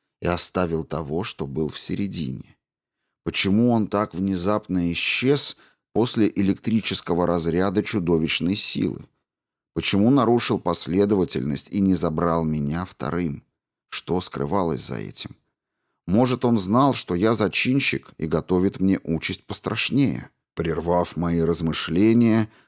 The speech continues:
а вернее, внеся в них дополнительный драматизм,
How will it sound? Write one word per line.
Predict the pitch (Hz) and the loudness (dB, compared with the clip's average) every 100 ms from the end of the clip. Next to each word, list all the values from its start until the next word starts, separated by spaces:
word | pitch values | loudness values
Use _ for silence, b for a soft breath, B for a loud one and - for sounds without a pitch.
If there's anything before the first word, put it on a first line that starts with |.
| b | b
а | - 87 | -2 2
вернее, | 101 101 107 131 139 135 | 4 4 4 6 6 4
внеся | 113 117 - 117 117 110 | 4 2 2 4 4 4
в | |
них | 107 117 95 | 4 4 4
дополнительный | 95 - 92 101 110 107 92 90 | 0 2 2 4 2 2 2 2
драматизм, | 80 85 90 87 - 120 127 110 95 | 2 0 0 -2 -2 0 2 4 2